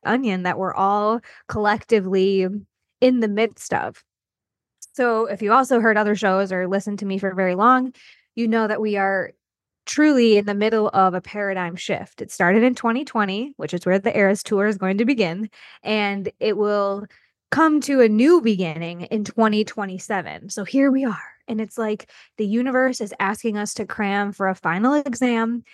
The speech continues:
and learn all the things and shed all the layers and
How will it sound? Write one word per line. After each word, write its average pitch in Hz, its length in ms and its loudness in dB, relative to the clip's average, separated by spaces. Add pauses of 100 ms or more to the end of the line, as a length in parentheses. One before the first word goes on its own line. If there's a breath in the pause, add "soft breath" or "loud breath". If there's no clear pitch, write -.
(180 loud breath)
and 214 200 -2
learn 196 260 -2
all 208 200 4
the 294 100 6
things 269 420 0 (100)
and 196 160 -6
shed 185 460 -6
all 226 180 4
the 330 100 4
layers 262 520 2 (160)
and 202 260 -10